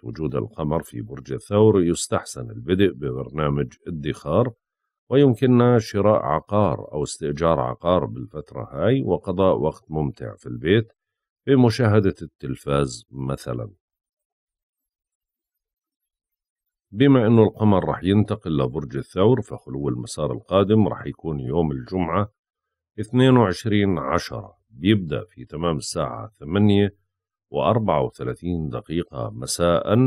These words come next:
يعني الساعة إحداعش ونص تقريبا بتوقيت الأردن، إحداعش ونص وخمسة، بيبدأ بتوقيت الأردن وبيستمر حتى اليوم التالي اللي هو يوم السبت ثلاثة وعشرين عشرة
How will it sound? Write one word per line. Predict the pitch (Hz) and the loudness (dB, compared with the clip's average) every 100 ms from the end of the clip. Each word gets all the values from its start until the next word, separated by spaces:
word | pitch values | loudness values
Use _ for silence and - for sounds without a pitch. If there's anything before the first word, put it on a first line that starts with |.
| 127 113 | 2 -4
يعني | 67 64 62 - | -8 -8 -8 -12
الساعة | - - 73 64 | -12 -6 -6 -6
إحداعش | - - 62 73 69 64 - - _ _ _ _ _ _ | -10 -16 -4 -2 -2 -4 -12 -20 _ _ _ _ _ _
ونص | 71 76 92 - - | -4 0 0 -2 -8
تقريبا | 64 - 62 76 95 98 | -12 -12 -6 -2 0 0
بتوقيت | 67 60 - 71 73 | -4 -12 -12 -12 -8
الأردن، | 67 80 85 127 123 - 50 50 64 - - | -6 -4 0 0 0 -4 _ -12 -12 -12 -18
إحداعش | - 80 67 - | -8 -6 -4 -6
ونص | 67 71 - | -10 -10 -14
وخمسة، | - 95 95 120 120 - _ _ _ _ _ _ - | -8 -4 -2 -2 -4 -4 _ _ _ _ _ _ -12
بيبدأ | 69 98 82 73 62 | 0 0 0 -2 -4
بتوقيت | - 58 64 - 85 - | -6 -12 -12 -8 -8 -6
الأردن | 62 60 95 101 127 | -6 -4 -2 2 2
وبيستمر | 95 64 60 - 80 87 | 0 -4 -8 -6 -2 -2
حتى | - - - _ 60 | -4 -14 -16 _ -12
اليوم | 58 64 76 71 | -8 -2 0 -2
التالي | 58 - 80 85 117 | -6 -4 0 2 2
اللي | 113 60 | -2 -6
هو | 58 62 | -8 -4
يوم | 67 71 76 | 0 0 0
السبت | 65 - 104 113 _ | -4 0 0 0 _
ثلاثة | 73 65 64 65 | -8 -6 -6 -10
وعشرين | 60 - 82 73 | -16 -12 -10 -8
عشرة | 65 82 - 104 113 | -6 -8 -2 0 2